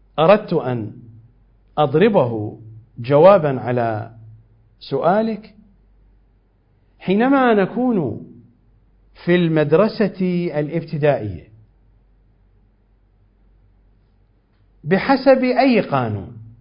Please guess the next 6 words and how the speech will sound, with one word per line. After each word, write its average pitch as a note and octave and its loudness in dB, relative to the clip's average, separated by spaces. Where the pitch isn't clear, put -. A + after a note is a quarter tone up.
بحسب F#3 -2
قانون F3 0
التعليم، G3 0
بحسب E3+ 0
قانون E3+ 0
العمر، G#3 0